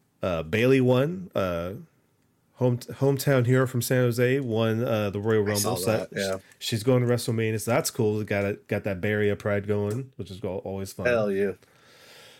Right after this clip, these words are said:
Speaker 1: Uh, but yeah, had a really good time. Um,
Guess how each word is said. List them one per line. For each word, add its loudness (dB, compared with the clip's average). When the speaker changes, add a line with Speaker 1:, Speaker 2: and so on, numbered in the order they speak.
Speaker 1:
Uh, -4
but 0
yeah, 0
had 4
a 6
really 2
good -2
time. 2
Um, -6